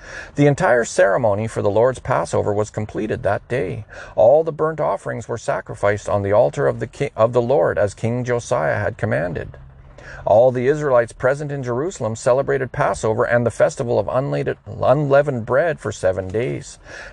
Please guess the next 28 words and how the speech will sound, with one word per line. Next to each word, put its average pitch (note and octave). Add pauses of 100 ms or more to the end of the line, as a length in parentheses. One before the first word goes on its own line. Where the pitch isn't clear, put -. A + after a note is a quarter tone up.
Never C#3+
since E3
the E3
time D#3+
of C#3
the G#2+
prophet C3+
Samuel C#3+
had G#2
there F#2
been C3
such -
a A#2+
Passover. D#2+ (560)
None G2
of A2+
the G#2
kings A#2
of A2
Israel C3
had A#2+
ever C3+
kept -
a D3
Passover F#2+
as F#2+
Josiah A2+
did, E2